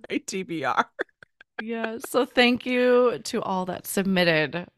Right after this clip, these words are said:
Speaker 2: your stories to us and trusted us with your, your words.
Speaker 1: Yes, they are really moving.
Speaker 2: Yeah.
Speaker 1: This is, I love doing story shares. They're a lot of fun. And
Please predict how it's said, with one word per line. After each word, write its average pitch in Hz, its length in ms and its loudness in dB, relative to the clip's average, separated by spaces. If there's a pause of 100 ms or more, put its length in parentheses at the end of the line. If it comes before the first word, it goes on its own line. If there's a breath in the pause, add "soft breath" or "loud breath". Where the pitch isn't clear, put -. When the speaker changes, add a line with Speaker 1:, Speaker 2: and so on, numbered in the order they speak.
(120)
Speaker 2:
your 185 220 -2
stories 143 500 -2
to - 120 -4
us - 400 -4
and 160 160 -2
trusted 160 420 -4
us 143 280 -4
with 151 180 -8
your, 143 420 -4 (500 loud breath)
your 165 120 0
words. 151 640 -6 (1300)
Speaker 1:
Yes, 143 480 -8
they 143 200 -6
are 131 300 -6 (460)
really 175 260 2
moving. 180 500 0 (180)
Speaker 2:
Yeah. 175 200 -10 (400)
Speaker 1:
This 156 220 -6
is, 151 180 -10 (560 loud breath)
I 165 100 6
love 190 220 4
doing 208 180 4
story 170 360 0
shares. 135 440 -4
They're 143 160 -4
a 143 40 -2
lot 143 160 0
of 139 100 -8
fun. 123 320 -8
And 143 420 -4